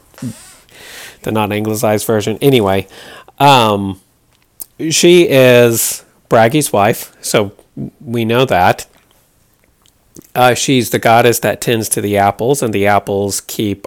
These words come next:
all of the gods young. I'm going to come back to that, but we know that. Um, she probably, uh, she definitely has a lot to do with youth.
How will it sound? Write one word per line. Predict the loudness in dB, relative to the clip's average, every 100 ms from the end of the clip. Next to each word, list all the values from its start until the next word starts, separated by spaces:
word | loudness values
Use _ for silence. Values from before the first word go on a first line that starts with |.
| -6
all | -2 -2
of |
the | -4
gods | -4 -2 -2
young. | -4 -4 -4 -8 -12 -20 -20 -12
I'm | -8
going | -6 -6
to | -6
come | -6 -4
back | -4 -4 -8
to |
that, | -6 -4 -2 -4 -8 _
but | -8 -6
we | -6
know | -4
that. | 0 4 4 2 -4 -20 -20 -20 -20 -20 -12
Um, | -2 2 4 4 2 -2 -8 -12 -20 -20 -20 -20 -20 -20 _ _ _ _ _ _ _ _ _ -12 -10
she | -8 -4 -2 -2 -4 -10
probably, | -12 -4 0 2 2 -2 -2 0 2 2 0 -6 -6
uh, | -4 -4
she | -2
definitely | 2 2 2 0
has | 0
a | 2
lot | 2 2
to | 0
do | -4 -2 -2
with | 0 -2 -4
youth. | -10 -4 -2 0 0 -2